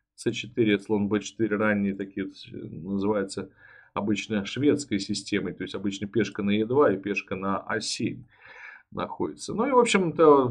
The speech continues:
после таких вот, таких спокойных, э, спокойного развития партии, и по большому счету здесь ничего не происходило.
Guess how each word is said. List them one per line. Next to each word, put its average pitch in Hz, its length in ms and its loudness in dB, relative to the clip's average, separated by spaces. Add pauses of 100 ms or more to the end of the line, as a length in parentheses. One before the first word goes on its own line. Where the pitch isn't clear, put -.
после 147 280 2
таких 131 360 -4
вот, 120 340 -4
таких 117 300 -4
спокойных, 135 800 2
э, 107 400 2
спокойного 117 640 4
развития 123 840 4 (560)
партии, 117 960 2
и 104 40 0
по 101 160 -8
большому 107 440 0
счету 110 280 -4
здесь 98 220 -2
ничего 107 300 -4
не 101 80 -2
происходило. 101 760 -2